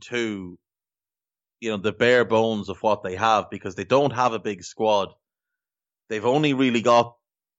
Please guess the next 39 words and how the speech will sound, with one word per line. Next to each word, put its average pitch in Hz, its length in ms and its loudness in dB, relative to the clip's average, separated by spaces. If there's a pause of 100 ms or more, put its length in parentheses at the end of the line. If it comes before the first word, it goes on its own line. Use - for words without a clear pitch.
(760)
two 127 260 0
recognisable 110 800 -2
centre-backs. 98 720 -2
So - 80 -12
they're 101 80 -4
gonna 113 160 -2
be 131 80 -2
playing 110 360 0
a 104 40 -4
guy 98 240 -2
with 95 180 -8
very 107 260 2
little 101 200 -4
experience 98 600 -4
next 104 260 -2
to 92 100 -14
Tarkowski, 98 720 -2
assuming 104 420 -2
he's 90 220 -10
fit. 104 280 2 (1040)
Um, 101 600 0 (160)
after 120 600 2
Br-, 98 220 -8
Brownhill 127 500 2
was 107 160 -6
there, 107 260 -2
like, 95 220 -6 (460)
third 113 360 2
and 95 100 -12
backup 110 440 -2
midfielder, 98 560 -4
they 98 80 -4
don't 110 240 -2
really 101 160 -6
have 107 280 0
anything 98 360 -4
much 101 220 -6
after 95 360 -2
him. 95 460 -2